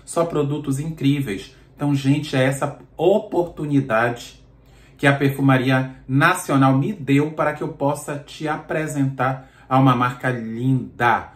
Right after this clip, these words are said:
onde os frascos são muito bem cuidados, são apresentações bonitas e tem muita qualidade. Não fica a desejar a perfume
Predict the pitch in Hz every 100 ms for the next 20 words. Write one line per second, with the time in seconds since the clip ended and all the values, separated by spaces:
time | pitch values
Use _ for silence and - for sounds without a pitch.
0 | - - 117 123 123 117 - - 113 110
1 | 120 - 110 101 117 90 107 95 90 101
2 | 104 101 98 - - - - - 147 135
3 | 123 110 117 110 98 110 101 98 92 113
4 | 123 113 - - - - 135 139 127 120
5 | 131 135 123 - 131 131 131 135 113 113
6 | 107 104 123 135 - 131 - 127 - 160
7 | 175 147 139 135 117 127 127 127 131 120
8 | 117 123 117 120